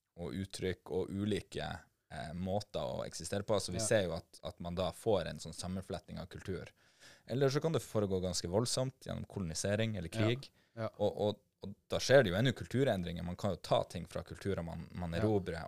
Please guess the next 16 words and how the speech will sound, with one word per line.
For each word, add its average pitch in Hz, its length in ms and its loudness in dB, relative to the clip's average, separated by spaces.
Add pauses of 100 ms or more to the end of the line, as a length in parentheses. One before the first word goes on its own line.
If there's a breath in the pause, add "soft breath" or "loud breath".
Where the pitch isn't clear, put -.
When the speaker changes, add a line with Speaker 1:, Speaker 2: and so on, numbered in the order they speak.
(100)
Speaker 1:
og - 100 -10
putter - 260 -6
inn 90 120 -4
i 82 40 -8
Speaker 2:
Ja. 92 120 0
Speaker 1:
eget. 98 260 -4 (100)
Speaker 2:
Ja, 110 60 -4
det 160 100 8
er 165 60 8
ganske 117 240 0
vanlig. 104 320 -2 (120)
Speaker 1:
Det 120 100 2
er 120 100 4
ganske 117 320 0
vanlig. 85 420 -6
Speaker 2:
Ja. 113 120 -8